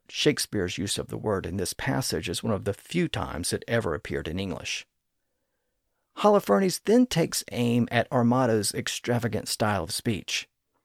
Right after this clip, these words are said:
He says, "I abhor such fanatical phantasms." So, fanatical people who aren't what they appear to be.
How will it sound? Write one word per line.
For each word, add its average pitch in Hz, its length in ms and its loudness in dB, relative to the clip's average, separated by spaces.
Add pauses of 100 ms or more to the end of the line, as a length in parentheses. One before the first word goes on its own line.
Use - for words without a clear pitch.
(600)
He 151 80 4
says, 147 400 8 (280)
"I 175 260 8
abhor 139 520 6
such - 420 2
fanatical 113 640 2
phantasms." - 1080 -2 (640)
So, 104 380 6 (240)
fanatical 110 540 2
people 95 400 -4
who 101 180 -6
aren't 98 240 -2
what - 200 -8
they 80 120 -6
appear 87 260 -6
to 82 80 -10
be. - 360 -8